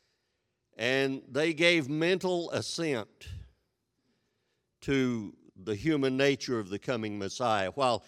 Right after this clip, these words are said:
in their hearts they anticipated something closer to an angel.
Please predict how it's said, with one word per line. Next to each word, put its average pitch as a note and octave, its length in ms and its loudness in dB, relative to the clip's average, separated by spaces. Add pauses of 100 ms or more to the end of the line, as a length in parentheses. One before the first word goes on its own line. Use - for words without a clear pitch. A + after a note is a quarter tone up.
(440)
in C#3+ 180 -2
their D3 180 2
hearts - 840 -4 (1160)
they C#3+ 300 2
anticipated C#3+ 1000 -2
something C3 420 -4
closer B2 460 -6
to G#2 220 -4
an F2+ 80 -6
angel. F2 600 -8